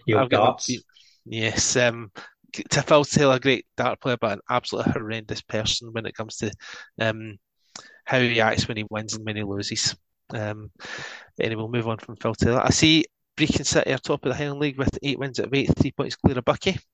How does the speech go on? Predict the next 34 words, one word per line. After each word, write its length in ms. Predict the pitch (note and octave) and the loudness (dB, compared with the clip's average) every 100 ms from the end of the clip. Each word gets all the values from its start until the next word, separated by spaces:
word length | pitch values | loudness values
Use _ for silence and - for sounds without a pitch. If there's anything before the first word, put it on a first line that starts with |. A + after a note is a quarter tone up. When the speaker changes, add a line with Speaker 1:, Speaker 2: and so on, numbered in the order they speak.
| _ _ - | _ _ -4
Speaker 1:
Yep. 260 | A#2+ C3 B2+ | -2 -2 -6
Speaker 2:
Um, 220 | C3 B2+ _ _ - - _ | -10 -16 _ _ -20 -20 _
so 400 | - C3+ C3 B2 - _ _ _ - | -4 0 0 -2 -8 _ _ _ -4
they 100 | A#2+ | -4
could 260 | - E3 - | 0 0 4
well 180 | D3 | 4
make 220 | G#3 G3+ - | 4 -2 0
their 100 | C3 | 0
return, 360 | A2 - C#3 - _ _ _ _ - | 0 -2 -2 -8 _ _ _ _ -8
um, 340 | B2+ A#2+ G2 | -4 0 2
Speaker 1:
Uh, 0 | |
Speaker 2:
sooner 340 | F#2+ F#2 A#2+ A#2+ | 2 2 2 0
than 140 | A#2 | 0
expected. 480 | A#2 - - - A#3 - - - - | -2 -2 -2 0 0 -2 -4 -14 -8
Speaker 1:
Mm-hmm. 180 | G2+ G2+ C3+ - _ | -6 -2 -4 -6 _
And 160 | G#2+ G2+ | -2 4
then 120 | G2+ | 4
the 80 | G2+ | 4
Speaker 2:
And 100 | G2+ | 4
Speaker 1:
Lowland 280 | A2 A2+ G2+ | 8 6 6
League, 220 | G2+ F#2 - | 0 -2 -4
you've 180 | G2+ F#2+ | -4 0
got 160 | G#2 - | -2 0
Kilbride 440 | - F2+ G2 G#2 | -2 2 4 4
up 180 | A#2 - | 0 4
top. 280 | G#2+ G#2 - _ _ _ _ _ _ - | 4 4 -2 _ _ _ _ _ _ -12
Speaker 2:
Yeah. 260 | A2 G#2 - _ - - - | -10 -8 -12 _ -20 -20 -4
Speaker 1:
Um, 340 | G2+ F#2 F#2 F2 | 0 2 0 -2
four 460 | - - B2 A#2 | -12 4 6 6
points 500 | - A2+ G#2+ - - - _ _ - | 6 4 4 0 -6 -6 _ _ -8
ahead 320 | G2+ G#2 G2 | -2 0 2
of 180 | G2 G2 | 0 2
Rangers 380 | G2 F#2+ F2+ - - | 0 0 -4 -6 -12
B. 320 | G#2+ A2+ A2+ | -10 -8 -10